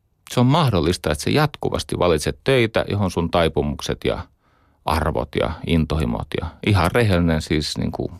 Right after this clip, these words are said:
lahjakkuus ei riitä. Tai että sä menet töihin kuvitellen, että täälläkin oikeudet on tärkeimmät kuin velvollisuudet. Tai että ei ole opittavaa. Että sä oot parempi kuin ne ihmiset, jotka on tehnyt sitä kymmenen vuotta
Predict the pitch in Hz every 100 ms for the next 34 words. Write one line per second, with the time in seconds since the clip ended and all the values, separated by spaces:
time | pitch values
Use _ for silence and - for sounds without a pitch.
0 | - _ _ _ 92 82 78 - - -
1 | - - 120 - 65 - - - _ _
2 | _ _ _ _ _ _ _ _ _ _
3 | _ _ _ - 107 95 90 107 90 85
4 | - 117 98 80 78 82 - 87 80 73
5 | 69 62 60 - 82 - - _ _ _
6 | _ - 110 80 71 - 95 87 95 90
7 | 85 80 76 80 78 78 73 55 62 -
8 | 73 78 65 58 - - - - _ _
9 | _ _ _ _ _ _ _ _ _ _
10 | _ _ _ _ _ _ _ _ _ -
11 | 71 69 78 64 92 - - - 50 -
12 | - - _ _ _ - - 85 - 120
13 | 117 87 82 87 90 92 80 78 80 -
14 | 85 87 80 76 - - 82 71 67 60
15 | 50 - -